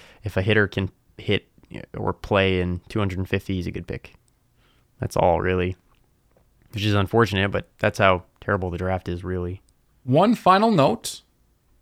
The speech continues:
Speaker 2: Wednesday night, Pittsburgh Pirates, L A Dodgers. Rich Hill, who usually goes probably six, I saw him pitch against Detroit. He was decent. I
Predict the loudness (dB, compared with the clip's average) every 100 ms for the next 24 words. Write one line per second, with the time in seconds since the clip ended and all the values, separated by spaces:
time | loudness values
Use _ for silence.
0 | _ _ _ _ _ _ _ _ _ _
1 | -20 -20 _ 0 2 2 2 4 4 2
2 | -2 -10 -10 -20 _ _ _ _ _ _
3 | _ -6 -6 -2 -2 4 6 6 4 -2
4 | -2 2 4 6 4 4 0 -2 -6 -10
5 | -16 _ _ _ _ _ _ _ _ -12
6 | -2 -2 0 4 4 4 4 4 2 2
7 | 2 4 4 4 2 4 2 2 0 0
8 | 0 0 2 2 2 0 2 0 0 -2
9 | 0 2 2 0 -8 -10 -14 -16 -14 -12
10 | -12 -14 -6 -2 0 0 0 2 2 2
11 | 0 -4 -10 -18 -20 -20 -20 _ -10